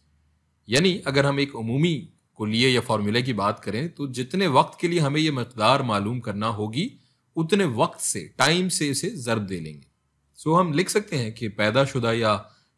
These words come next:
खर्च शुदा हीट या गर्माइश या हरारत कह लें, ये बराबर हो जाएगी H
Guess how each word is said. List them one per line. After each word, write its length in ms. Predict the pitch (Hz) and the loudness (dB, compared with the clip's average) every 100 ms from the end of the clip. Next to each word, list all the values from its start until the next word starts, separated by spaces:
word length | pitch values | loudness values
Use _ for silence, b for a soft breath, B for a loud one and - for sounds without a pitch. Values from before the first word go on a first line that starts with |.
| - | 0
खर्च 260 | 143 160 - | 0 0 -2
शुदा 360 | - 117 113 | -2 2 2
हीट 380 | 90 117 151 - - _ | 4 2 2 0 -14 _
या 180 | 87 87 | -16 -16
गर्माइश 580 | 82 90 95 131 135 - - - _ _ _ _ _ 87 | -12 -6 0 2 2 -4 -12 -18 _ _ _ _ _ -16
या 180 | 87 85 | -10 -10
हरारत 440 | 82 92 113 151 | -8 2 4 4
कह 180 | - 107 | 2 0
लें, 160 | 98 - - | -2 -8 -12
ये 100 | 98 | -6
बराबर 320 | 110 113 135 | 2 2 4
हो 120 | 131 | 2
जाएगी 360 | 127 131 123 123 131 | 0 -2 -4 -8 -2
H 220 | 185 190 | 0 0